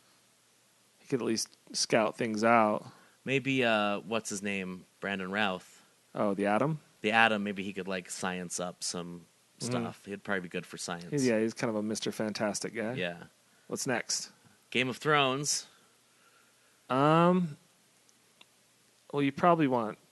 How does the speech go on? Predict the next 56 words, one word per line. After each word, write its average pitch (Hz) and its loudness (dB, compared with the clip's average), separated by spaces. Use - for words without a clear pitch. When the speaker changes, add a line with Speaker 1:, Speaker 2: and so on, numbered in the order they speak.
Speaker 1:
the 98 -6
Hound, 139 2
maybe, 214 -2
maybe? 190 0
Speaker 2:
One 101 -6
of 92 -6
the 92 -6
dire 92 -2
wolves. 87 -8
Speaker 1:
<laughs> - -20
Can 123 4
you 143 4
get 143 8
a 131 6
wolf? 117 4
Speaker 2:
Sure. 214 2
Speaker 1:
I 113 -2
Speaker 2:
It's 123 2
Speaker 1:
want 135 -2
Speaker 2:
a - -8
character. 156 8
Speaker 1:
Gho-, - 8
I 143 6
want 143 4
Ghost 131 8
then. 117 0
Speaker 2:
Yeah, 107 4
Ghost. 104 -2
<laughs> - -6
No, 165 10
I, 170 12
'cause 147 -2
Ghost 185 6
is 135 -4
mute, 127 0
so - -4
I 123 6
want 123 2
one 117 0
of 110 0
the 117 2
other 113 2
ones 104 -2
that 95 -6
can 98 -6
bark 95 0
and, 90 -6
uh, 85 -4
alert 82 -6
us 85 -8
to - -14
danger. 85 -10
Speaker 1:
I 147 10
want 165 8
Jaime 139 8
Lannister 120 4